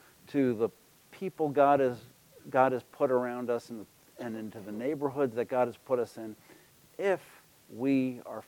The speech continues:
faithful in preaching and sharing the unsearchable riches of Christ. Let's pray. Heavenly Father, I thank you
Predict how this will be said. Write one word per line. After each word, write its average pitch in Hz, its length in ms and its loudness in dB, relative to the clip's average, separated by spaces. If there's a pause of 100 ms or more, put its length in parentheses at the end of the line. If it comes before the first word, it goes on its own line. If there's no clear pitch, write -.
faithful 101 640 -8 (420)
in 107 120 -12
preaching 135 640 -6
and 131 120 -8
sharing 104 520 -10
the 90 80 -16 (200)
unsearchable 107 1040 -6
riches 92 500 -12 (300)
of 92 160 -14
Christ. 53 320 -16 (840)
Let's - 200 -8
pray. - 220 -14 (3000)
Heavenly 143 340 4
Father, 127 440 8
I 117 60 4
thank 147 400 -4
you 110 220 -10